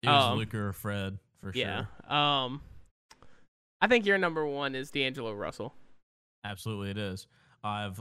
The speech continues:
Speaker 1: loved watching D'Angelo ever since, uh, his freshman year at Ohio State, N C double A tournament.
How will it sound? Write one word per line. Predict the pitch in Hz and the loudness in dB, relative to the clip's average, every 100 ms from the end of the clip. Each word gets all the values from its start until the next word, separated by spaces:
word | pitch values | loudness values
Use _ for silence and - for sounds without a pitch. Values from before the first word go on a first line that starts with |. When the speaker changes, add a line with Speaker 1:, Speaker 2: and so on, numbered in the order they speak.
| - | -8
Speaker 1:
loved | 104 110 107 | -6 -6 -6
watching | 110 107 113 | -8 -8 -10
D'Angelo | 107 101 104 107 113 | -10 -8 -8 -10 -10
ever | 104 101 104 | -10 -10 -10
since, | 107 104 101 - - | -6 -6 -6 -8 -10
uh, | - 95 95 - _ _ _ - | -8 -6 -6 -8 _ _ _ -8
his | 107 | -6
freshman | - 113 104 104 | -4 -6 -4 -4
year | 101 104 | -4 -2
at | |
Ohio | 98 104 98 | -4 -4 -6
State, | - 107 113 | -4 -4 -4
N | 101 | -4
C | 101 113 | -6 -6
double | 101 | -6
A | 98 | -4
tournament. | 110 107 117 | -4 -2 -2